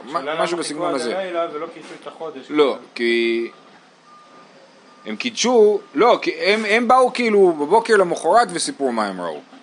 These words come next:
Speaker 1: בלילה לא מקדשים את החודש.
Speaker 2: נכון, אבל למה באותו יום?
Speaker 1: כי זה היה סמוך לשקיעה, הם, עד שהם הגיעו לירושלים או משהו כזה.
Speaker 2: אז גם ככה אין נפקא מינה, כאילו, הם
Speaker 1: לא, כי אם, אם הם ראו בליל עשרים ותשע,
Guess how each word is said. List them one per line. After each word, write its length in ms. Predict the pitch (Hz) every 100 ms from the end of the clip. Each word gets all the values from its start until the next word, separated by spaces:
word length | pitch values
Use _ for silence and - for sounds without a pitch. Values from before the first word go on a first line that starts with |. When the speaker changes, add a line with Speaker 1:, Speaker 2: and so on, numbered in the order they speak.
| -
Speaker 1:
בלילה 340 | 139 214 233
לא 140 | 220 240
מקדשים 360 | 220 170 123
את 60 | 110
החודש. 520 | 101 87 78 - - - 135
Speaker 2:
נכון, 260 | 240 190
אבל 200 | 139 139
למה 100 | 175
באותו 320 | 180 160 -
יום? 260 | 185 185 185 147 151
Speaker 1:
כי 120 | 139
זה 140 | 143
היה 160 | 175 185
סמוך 420 | 180 - 214 214
לשקיעה, 720 | 226 202 - 233 131 120 165
הם, 160 | 190 208
עד 220 | 196 202
שהם 160 | 190 214
הגיעו 260 | 202 220
לירושלים 640 | 220 214 196 214 220 190 127
או 80 |
משהו 260 | 135 147 160
כזה. 320 | 165 143 107 90 _
Speaker 2:
אז 60 | 139 139
גם 60 | 147
ככה 220 | 240 269
אין 140 | 196
נפקא 220 | 151 - 151
מינה, 180 | 147 131 123
כאילו, 140 | 135 131
הם 180 | 131 107
Speaker 1:
לא, 500 | 147 220 175 104 92 - - _
כי 200 | 139 165
אם, 100 | 202 175 - - - -
אם 140 | 208
הם 200 | 220 196
ראו 220 | 175 208
בליל 580 | 180 165 156 147 160 190
עשרים 260 | 180 - 170
ותשע, 640 | 143 143 131 127 139 151